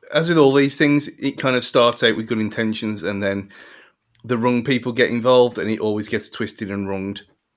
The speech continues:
Um, I guess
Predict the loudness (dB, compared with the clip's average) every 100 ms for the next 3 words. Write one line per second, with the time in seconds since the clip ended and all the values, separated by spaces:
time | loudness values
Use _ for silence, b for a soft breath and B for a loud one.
0 | _ 0 2 2 0 -6 _ _ _ b
1 | b b b b _ _ _ _ _ _
2 | _ _ _ _ 4 4 6 6 6 2
3 | -2